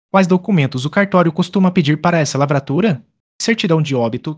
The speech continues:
termo de abertura do inventário, nomeação do inventariante, matrícula do imóvel e certidões negativas, R G e C P F dos herdeiros. Você precisa da concordância dos herdeiros para lavrar a escritura? Na maioria dos casos, sim. O cartório costuma exigir anuência por escrito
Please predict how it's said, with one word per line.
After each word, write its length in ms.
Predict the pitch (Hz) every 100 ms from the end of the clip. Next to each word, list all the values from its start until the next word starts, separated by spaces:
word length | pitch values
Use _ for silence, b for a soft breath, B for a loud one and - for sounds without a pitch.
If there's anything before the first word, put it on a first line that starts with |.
| _
termo 240 | 160 160
de 80 | 139
abertura 460 | 156 180 175 180 180
do 80 |
inventário, 640 | 180 180 165 147 151 160 175
nomeação 520 | 147 165 185 185 180
do 80 | 170
inventariante, 880 | 180 175 160 175 170 175 190 185 180 B
matrícula 540 | - 170 165 147 151 165
do 100 | 170
imóvel 460 | 147 123 151 160
e 120 | 160 170
certidões 640 | - 220 226 170 131 131
negativas, 840 | 160 175 180 - 117 98 104 - b b -
R 240 | 170 165
G 240 | 190 156 160
e 100 | 170
C 140 | -
P 140 | 185 185
F 180 | 185 190
dos 200 | 202 202
herdeiros. 680 | 220 131 113 104 - - - _ _
Você 200 | 139 185
precisa 340 | 196 233 196 196
da 100 | 175
concordância 680 | 240 254 247 156 147 156
dos 180 | 151 139
herdeiros 420 | 151 139 143 147
para 160 | - 160
lavrar 300 | 156 160 175
a 40 |
escritura? 720 | 160 - 175 180 156 240 143 - _ _ _
Na 80 | 151
maioria 400 | 147 151 151 143
dos 160 | 135 -
casos, 500 | - 123 117 120 -
sim. 300 | 131 113 113 _ _ _
O 40 |
cartório 400 | - 165 160 156
costuma 420 | 156 156 - 190 196
exigir 340 | 180 165 180
anuência 380 | 180 151 156 170
por 160 | 170
escrito 480 | 165 - - 160 196